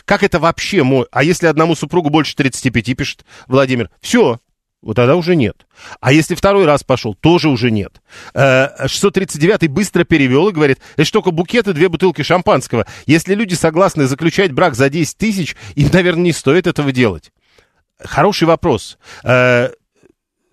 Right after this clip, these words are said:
не количеством, а качеством надо брать, э, пишет триста девяносто второй, а двадцать четвертый, но при рождении ребенка мать-одиночка ведь больше слупит с государства. А госпошлина за развод какая сейчас, пишет двести двадцать шестой, кто-нибудь помнит? Э,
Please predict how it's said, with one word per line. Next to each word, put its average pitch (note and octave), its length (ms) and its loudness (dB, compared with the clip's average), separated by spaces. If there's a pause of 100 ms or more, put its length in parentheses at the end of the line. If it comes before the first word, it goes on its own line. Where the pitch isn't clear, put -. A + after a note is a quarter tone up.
не B2+ 160 2
количеством, D#3 500 0
а C#3+ 40 2
качеством B2 400 -2
надо A#2 220 0
брать, A2 340 -2
э, B2+ 100 2
пишет - 280 -6
триста C3+ 360 0 (220)
девяносто D3+ 500 0
второй, G#3 540 0
а C#3 300 4 (220)
двадцать D3 260 2
четвертый, D#3+ 420 0
но B2+ 180 2
при C3+ 140 0
рождении C3+ 400 2
ребенка C#3 380 0
мать-одиночка C#3 720 0
ведь A#2 220 0
больше C#3+ 320 0
слупит A#2+ 340 -4
с G2 40 -10
государства. B2 600 -4 (340)
А D3 240 0
госпошлина D3 680 0
за B2+ 180 0
развод E3+ 460 2
какая C#3 400 0
сейчас, - 240 -4
пишет - 320 -6 (220)
двести B2+ 300 0
двадцать A#2+ 260 2
шестой, B2+ 260 -2
кто-нибудь - 300 -4
помнит? G3+ 420 2 (300)
Э, B2+ 320 2